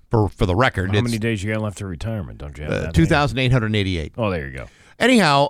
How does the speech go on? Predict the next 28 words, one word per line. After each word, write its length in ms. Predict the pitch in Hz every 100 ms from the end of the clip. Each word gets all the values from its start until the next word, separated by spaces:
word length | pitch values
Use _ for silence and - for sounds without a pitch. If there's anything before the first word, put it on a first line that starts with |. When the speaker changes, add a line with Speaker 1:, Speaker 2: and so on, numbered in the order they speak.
| -
Speaker 1:
uh, 500 | 170 151 147 139 135
one 160 | 165 226
of 80 | 175
the 40 |
things 140 | 170
that, 240 | 143 147 147
uh, 400 | 135 120 113 113
I'm 80 | 117
very 220 | 165 180
excited 360 | 113 165 196
about, 280 | 165 117 113
these 100 | 151
just 160 | 151 -
came 220 | 165 143
in 100 | 131
yesterday. 560 | 139 170 - 92 98 117
Speaker 2:
Mm-hmm. 640 | 90 78 71 76 50 113
Speaker 1:
Get 140 | 113 160
a 40 |
load 160 | 160 139
of 60 |
this. 360 | 143 170 - -
These 260 | 135 180
are 60 | 160
the 100 | 139
new 480 | 135 139 165 175 185
Mayflower 680 | 117 131 170 - 175 170 160
Marathon 800 | 156 165 160 139 117 107 123